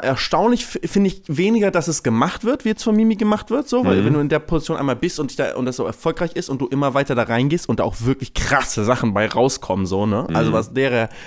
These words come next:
Speaker 1: was er im Alleingang rausfindet, was ja anscheinend nicht mal Insolvenzverwalter irgendwie rausgefunden
Speaker 2: Mhm.
Speaker 1: ha-, oder irgendwie die Justiz <laughs> rausgefunden hat, weißt du, die suchen den und finden den nicht.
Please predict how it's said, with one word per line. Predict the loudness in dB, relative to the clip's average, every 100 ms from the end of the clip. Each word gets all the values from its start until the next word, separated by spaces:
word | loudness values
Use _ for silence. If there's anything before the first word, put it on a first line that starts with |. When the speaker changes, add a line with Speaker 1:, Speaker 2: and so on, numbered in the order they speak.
| -2
Speaker 1:
was | 0 2
er | 2 4
im | 4
Alleingang | 4 2 2 2
rausfindet, | 2 2 0 -2
was | 0 -2
ja | -4
anscheinend | -2 0 0 -2 -8 -4
nicht | -2 2
mal | 2 2
Insolvenzverwalter | 2 2 2 0 0 0 2 0
irgendwie | 0 0
rausgefunden | 0 -2 -6 -4 -2 0
Speaker 2:
Mhm. | 2
Speaker 1:
ha-, | 4 4 4
oder | 4
irgendwie | 4 4
die | 2
Justiz | 2 -2 -4 0
<laughs> |
rausgefunden | -2 -2 -2 2 2
hat, | 2
weißt | 0
du, |
die | -2
suchen | -2 0 0 0 2
den | 2
und | 2
finden | 4 4 4 2
den | 0 2 4
nicht. | 4 2